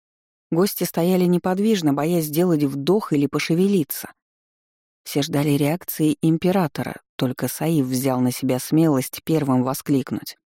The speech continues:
"Поздравляю!" Адмирал подхватил мою руку и поцеловал кончики пальцев. Бегло, без какого-либо романтического подтекста.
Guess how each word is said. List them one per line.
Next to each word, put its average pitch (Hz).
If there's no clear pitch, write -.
"Поздравляю!" 139
Адмирал 139
подхватил 139
мою 131
руку 139
и 131
поцеловал 135
кончики 139
пальцев. -
Бегло, 170
без 131
какого-либо 165
романтического 147
подтекста. -